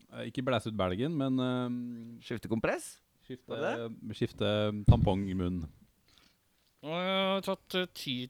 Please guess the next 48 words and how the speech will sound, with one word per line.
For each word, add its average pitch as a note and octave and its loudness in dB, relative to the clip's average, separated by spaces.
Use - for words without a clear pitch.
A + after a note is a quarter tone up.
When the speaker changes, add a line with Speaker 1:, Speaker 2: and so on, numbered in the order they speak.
Speaker 3:
kompresser. D#3+ -8
Jeg - -10
er F3+ -10
tom. G3+ -8
Mm. E3+ -10
Speaker 1:
Er G2 -4
du - -4
tom? F#3 4
Speaker 3:
Ja, B2+ -14
det C3+ -8
var G3 0
interessant. A2 -10
Speaker 1:
Hva C3 -10
gjør E3 -4
du F#3+ -2
da? G3+ 0
Speaker 3:
Spørsmålet - -8
er, D3 -6
skal - -8
jeg D#3+ -6
kjøre A#2+ -4
på A#2 -10
med B2 -6
drugs G2+ -4
allerede, A#2+ -6
eller D#3+ -2
skal F3 -8
jeg F3+ -6
vente - -10
litt? B2+ -8
Jeg C#3+ -8
fikk - -6
Speaker 1:
Jeg F#2+ -4
tror - 4
du A#2 8
Speaker 3:
en - 6
Speaker 1:
bare F3 12
burde F2+ 4
kjøre E2+ 2
på, G2 2
jeg. E3+ 0
Speaker 3:
Ja, - -16
men D3+ -10
jeg - -20
fikk - -16
en F#3 -8
sånn F3 -12
Speaker 1:
Kanskje C#3 -2